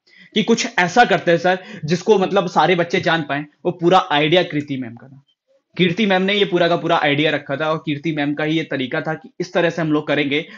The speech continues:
और सारी चीजें लेकर आएंगे, और उन्होंने ही सजेस्ट किया था सबको कि ऐसे ऐसे करते हैं, और मुझे भी उन्होंने ही सजेस्ट किया था कि सर आप इस तरह से लेके जाइए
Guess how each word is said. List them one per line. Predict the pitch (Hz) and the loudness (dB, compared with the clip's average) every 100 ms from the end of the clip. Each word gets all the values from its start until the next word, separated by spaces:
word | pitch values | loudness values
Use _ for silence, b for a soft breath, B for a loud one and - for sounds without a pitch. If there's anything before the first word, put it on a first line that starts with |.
| B | B
और | - 160 | -2 -2
सारी | 165 165 180 | 2 2 2
चीजें | 185 165 180 | 0 -2 0
लेकर | 160 165 | 0 0
आएंगे, | 147 147 | 0 0
और | 175 175 | 2 2
उन्होंने | 185 175 185 202 | 0 0 0 0
ही | 233 | 0
सजेस्ट | 208 175 208 - | 0 0 0 0
किया | 165 | -2
था | 151 | -2
सबको | 147 131 175 | -6 -6 -8
कि | 175 | -6
ऐसे | 185 160 151 170 | -4 -2 0 -2
ऐसे | 170 | -2
करते | 147 147 131 | -4 -4 -6
हैं, | 160 165 b b | -10 -10 b b
और | 165 | 0
मुझे | 170 170 170 226 | 2 2 4 4
भी | |
उन्होंने | 247 196 190 | 4 2 0
ही | 180 | -2
सजेस्ट | 165 170 170 | -2 -2 0
किया | 156 | -2
था | |
कि | 165 | -2
सर | 165 175 | -2 0
आप | 160 160 | 0 0
इस | 165 - | -4 -4
तरह | 147 | -6
से | 143 | -2
लेके | 143 139 | -4 -4
जाइए | 131 117 123 | -6 -6 -10